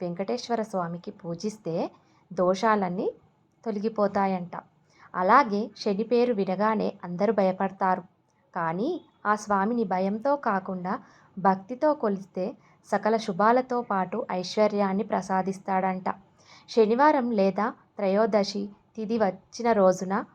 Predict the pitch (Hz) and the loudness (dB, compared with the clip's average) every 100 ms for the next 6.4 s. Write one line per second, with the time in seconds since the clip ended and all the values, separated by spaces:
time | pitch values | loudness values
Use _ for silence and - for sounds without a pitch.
0 | _ _ - 240 233 269 220 247 - 196 | _ _ -2 2 2 0 -6 -12 -8 -6
1 | 196 214 269 254 220 202 214 240 185 170 | 0 4 4 4 2 0 -2 -2 -2 -4
2 | - 208 208 226 220 185 175 175 190 190 | -2 -2 0 -4 -2 -2 -2 -2 -2 -2
3 | 190 - - - 233 269 220 202 220 262 | -2 -10 -14 2 4 4 2 2 2 -2
4 | 254 269 - _ _ _ _ _ _ _ | -8 -10 -12 _ _ _ _ _ _ _
5 | _ _ - 196 - 262 254 254 254 180 | _ _ -8 -6 -2 0 2 2 2 0
6 | 170 220 233 226 | 0 2 4 2